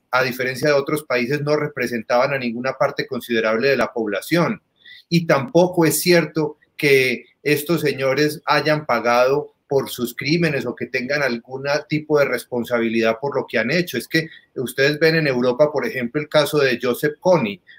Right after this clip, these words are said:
cómo, eh, escandalizó este reclutador de menores africano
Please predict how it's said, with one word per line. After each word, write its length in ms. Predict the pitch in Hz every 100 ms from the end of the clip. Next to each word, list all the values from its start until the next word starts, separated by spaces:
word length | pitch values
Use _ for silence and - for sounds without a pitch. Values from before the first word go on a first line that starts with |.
| _
cómo, 640 | - 135 143 151 156 156 _ _ -
eh, 300 | 123 123 123
escandalizó 880 | - 135 123 127 117 113 160 170
este 260 | 147 - 151
reclutador 720 | 139 - 127 120 123 120 117
de 100 | 156
menores 520 | 135 120 123 123 139
africano 720 | 135 123 113 - 123 120 139